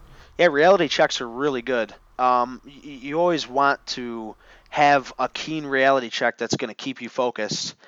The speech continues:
and keep you going, eh, 'cause, uh, so many times have I done a reality check and it's failed. And I'm sure if you're a beginner, you're bound to experience these. But you gotta keep yourself excited, though, because that's just the next step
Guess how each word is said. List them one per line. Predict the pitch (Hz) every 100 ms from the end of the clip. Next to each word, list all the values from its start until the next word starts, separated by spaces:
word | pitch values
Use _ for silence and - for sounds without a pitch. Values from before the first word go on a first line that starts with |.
| - _
and | - 127
keep | - 131
you | 120
going, | 113 127 127 120 113
eh, | 123 104
'cause, | - 147 - -
uh, | 147
so | - -
many | 185 151
times | - 147 147 123 -
have | 127
I | 123
done | 123 123
a | 120
reality | 117 113 110
check | 107 123 - -
and | 117
it's | 107 -
failed. | - 110 90 92 _ _ _ - -
And | 147
I'm | 143
sure | - - 156 151
if | 120 -
you're | 123
a | 113
beginner, | 110 120 117 117
you're | 104 131
bound | 110 120 117 113 104
to | -
experience | 104 - - 98 92 -
these. | - 92 - - - -
But | - 147 - _
you | 175
gotta | 180 185
keep | - 156
yourself | 147 139 -
excited, | - - 104 92
though, | 90 92 -
because | 127 127 120 110
that's | - 127 127 -
just | - 135 123 -
the | -
next | 110 113 127 - -
step | - 117 87